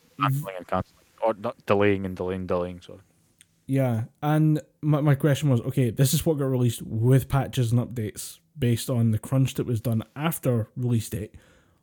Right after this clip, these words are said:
Speaker 2: What were we originally gonna get? Uh, and also, the, my question was, is it going,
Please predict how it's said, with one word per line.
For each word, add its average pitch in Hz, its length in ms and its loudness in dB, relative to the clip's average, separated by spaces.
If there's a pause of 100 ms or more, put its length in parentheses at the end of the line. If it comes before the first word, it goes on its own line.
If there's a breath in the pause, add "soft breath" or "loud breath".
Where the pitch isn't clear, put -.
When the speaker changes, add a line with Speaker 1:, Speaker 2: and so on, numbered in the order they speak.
(500 soft breath)
Speaker 2:
What 185 260 -4
were 220 160 0
we 208 220 0
originally 180 400 2
gonna 190 200 0
get? 214 240 -6 (480 soft breath)
Uh, 127 420 2
and 139 140 0
also, 139 560 0 (240)
the, 123 600 0 (420)
my 135 140 4
question 139 360 -2
was, 117 180 2 (760)
is 151 220 2
it 135 240 0
going, 131 380 4